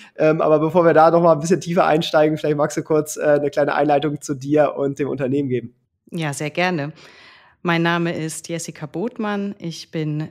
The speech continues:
Speaker 2: vierzig Jahre alt, äh, habe eine zweijährige Tochter und lebe in Frankfurt am Main. Ich bin seit vier Jahren bei Euco Credit Deutschland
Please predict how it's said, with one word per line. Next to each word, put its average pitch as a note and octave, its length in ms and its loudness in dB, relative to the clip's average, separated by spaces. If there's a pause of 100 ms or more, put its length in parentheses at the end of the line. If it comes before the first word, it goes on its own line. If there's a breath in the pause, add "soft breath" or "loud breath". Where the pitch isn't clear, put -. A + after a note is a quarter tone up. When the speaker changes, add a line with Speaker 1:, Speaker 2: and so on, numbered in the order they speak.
Speaker 2:
vierzig A3 500 -8
Jahre F3 280 -6
alt, D#3 520 -6
äh, C#3+ 340 -8
habe D3+ 240 -6
eine D3 180 -6
zweijährige C3 640 -4
Tochter E3+ 640 -4
und D3 420 -8
lebe D#3+ 320 -4
in C#3 400 -4
Frankfurt D#3 840 -6
am C#3 200 -6
Main. E3+ 420 -2 (920 loud breath)
Ich - 180 -14
bin F3 160 0
seit D#3+ 220 -2
vier F#3 220 -6
Jahren E3+ 300 -2
bei D3+ 240 -4
Euco D#3 280 -10
Credit D3 420 -12
Deutschland E3+ 1040 -4